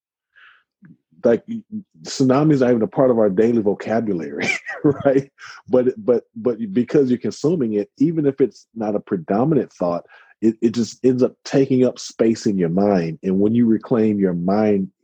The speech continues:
you know, back, I think that's when you get to amazing. And, you know, I, I, I read a quote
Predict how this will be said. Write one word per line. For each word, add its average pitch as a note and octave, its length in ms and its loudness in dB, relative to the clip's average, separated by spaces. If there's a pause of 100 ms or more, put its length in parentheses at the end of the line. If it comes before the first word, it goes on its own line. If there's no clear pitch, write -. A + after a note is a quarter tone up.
you A#2 100 -2
know, D#2 200 -8 (160)
back, - 440 0 (400)
I G2+ 60 -4
think G2 260 0 (120)
that's G2+ 320 0
when F#2+ 120 2
you F#2 120 2
get F#2+ 280 0 (120)
to F2+ 400 0
amazing. F2+ 640 0
And, F2+ 160 -6 (260)
you C3 120 2
know, G2 220 2 (220)
I, G2 60 -2 (160)
I, G#2+ 40 2 (140)
I G#2 80 2
read B2+ 220 4
a B2 40 2
quote A#2+ 360 0